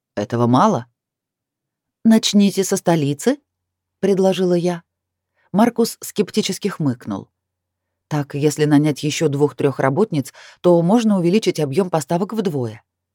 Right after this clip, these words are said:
Плюс я сама основное время буду работать на кухне,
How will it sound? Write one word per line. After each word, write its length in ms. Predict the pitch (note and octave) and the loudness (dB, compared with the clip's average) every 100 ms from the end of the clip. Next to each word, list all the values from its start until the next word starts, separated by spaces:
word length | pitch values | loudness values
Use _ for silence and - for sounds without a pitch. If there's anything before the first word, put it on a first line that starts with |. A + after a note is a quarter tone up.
| _ _ _ _ | _ _ _ _
Плюс 300 | F#3 C#4+ - | 2 2 0
я 120 | A#3 | -2
сама 300 | B3 E3 C3+ | 0 0 0
основное 420 | C3+ C#3 C3+ C#3 | 0 -2 0 0
время 260 | C3+ A3 F3 | 2 2 2
буду 220 | C#3+ C#3 | 0 0
работать 380 | C3 C#3+ F3 F#3 | 0 0 -4 -2
на 100 | A#3+ | -2
кухне, 440 | - A#2+ - A#2+ | -2 -6 -4 -6